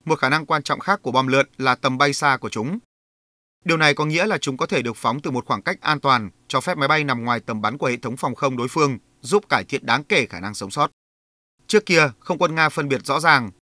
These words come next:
loại bom thường F A B và bom dẫn đường K A B.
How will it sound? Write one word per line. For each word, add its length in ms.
loại 200
bom 180
thường 300
F 160
A 180
B 60
và 180
bom 180
dẫn 160
đường 240
K 40
A 240
B. 60